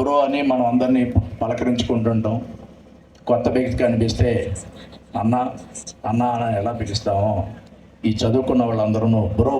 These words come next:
బ్రో" అంటాం. కాబట్టి ఆ బ్రో నుండే స్టార్ట్ చేశారు.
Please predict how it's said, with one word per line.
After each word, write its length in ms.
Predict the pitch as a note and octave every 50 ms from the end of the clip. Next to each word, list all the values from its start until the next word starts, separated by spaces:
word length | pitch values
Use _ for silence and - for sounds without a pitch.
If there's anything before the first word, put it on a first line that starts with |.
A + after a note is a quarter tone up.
| - B2+
బ్రో" 140 | A2+ B2 B2 A#2+ A2
అంటాం. 260 | G#2 G2 G#2+ F2 E2+ D#2+ - - - - - - - - - - - - B2
కాబట్టి 440 | A#2+ A#2+ A#2+ B2 B2 B2 D3 C#3 A#2+ G#2 F#2 - - - A2 A#2
ఆ 20 | C3 C3+ -
బ్రో 160 | - B2+ C3 C3+ C#3 C#3
నుండే 200 | C#3 C3+ C3+ C3+ -
స్టార్ట్ 280 | - A#2+ A#2+ A#2+ - B2+
చేశారు. 400 | A#2+ A2+ - - A2 A2 A#2